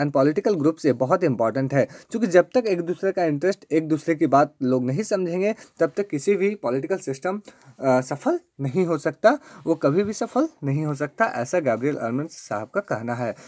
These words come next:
तो ये बताते हैं the process where political and non-political groups interact with each, with each other through media and pressure groups, मतलब मीडिया और प्रेशर ग्रुप्स के माध्यम से हम लोग नॉन पॉलिटिकल ग्रुप्स और पॉलिटिकल ग्रुप्स यानी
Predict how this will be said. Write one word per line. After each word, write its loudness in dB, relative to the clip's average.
तो 6
ये 8
बताते 2
हैं 0
the 0
process 4
where 8
political 2
and 0
non-political -2
groups 2
interact 0
with -6
each, 0
with 0
each 2
other 8
through 2
media 6
and -2
pressure -2
groups, -6
मतलब -2
मीडिया 4
और 2
प्रेशर 0
ग्रुप्स -4
के -4
माध्यम 2
से 0
हम 2
लोग 6
नॉन 2
पॉलिटिकल 2
ग्रुप्स -2
और 4
पॉलिटिकल 0
ग्रुप्स 0
यानी 2